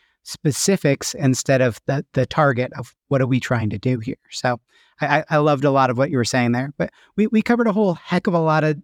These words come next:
things in this conversation. Is there anything we didn't cover or any way you wanna wrap up the episode? Any, any kind of point that you wanna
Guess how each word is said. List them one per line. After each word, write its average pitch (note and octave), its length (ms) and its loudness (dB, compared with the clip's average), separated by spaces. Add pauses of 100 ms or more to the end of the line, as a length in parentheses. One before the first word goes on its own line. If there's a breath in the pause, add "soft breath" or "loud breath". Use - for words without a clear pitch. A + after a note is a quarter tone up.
(160)
things D#3 320 2
in D3 80 2
this C#3+ 180 -2
conversation. C#3 600 0
Is C#3 100 -4
there C#3+ 180 -4
anything G3 360 2
we F3+ 100 4
didn't F3+ 300 0
cover E3+ 300 0
or D3 320 2 (340 soft breath)
any E3 180 2
way D#3 320 2
you C#3+ 140 2
wanna C3+ 220 2
wrap C3+ 280 2
up C3+ 140 -2
the C#3 160 0
episode? C3+ 420 0
Any, B2+ 400 0
any B2+ 180 -2
kind C3 220 0
of - 80 -4
point C#3+ 280 -2
that C3+ 140 -2
you B2+ 120 0
wanna A#2+ 260 0